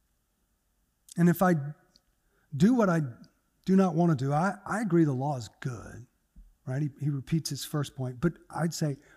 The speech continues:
"But I'm not completely good. There's something inside of me." Verse seventeen, "It is no longer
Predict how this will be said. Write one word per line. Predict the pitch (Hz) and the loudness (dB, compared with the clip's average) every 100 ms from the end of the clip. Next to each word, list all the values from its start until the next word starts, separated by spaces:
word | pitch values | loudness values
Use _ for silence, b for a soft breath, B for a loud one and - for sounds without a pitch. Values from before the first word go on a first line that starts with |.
| b | b
"But | 156 | -4
I'm | 147 190 180 | 2 4 4
not | 165 - | 2 0
completely | 170 - 180 220 151 | 0 0 -2 -2 -4
good. | - - - _ _ _ _ - | -10 -18 -20 _ _ _ _ -8
There's | 165 | -4
something | - 185 175 170 | 0 0 0 0
inside | 165 - 160 160 | 0 0 -2 -2
of | 131 | 0
me." | 160 220 160 - - b b b b b b | 0 0 -2 -8 -20 b b b b b b
Verse | 175 170 | 2 2
seventeen, | - 160 156 - 160 123 B B B | 4 2 2 4 2 2 B B B
"It | 214 | 6
is | 226 185 151 | 6 6 8
no | 185 185 196 220 262 | 10 10 8 6 2
longer | 254 208 202 196 196 165 156 | 2 4 4 4 4 2 0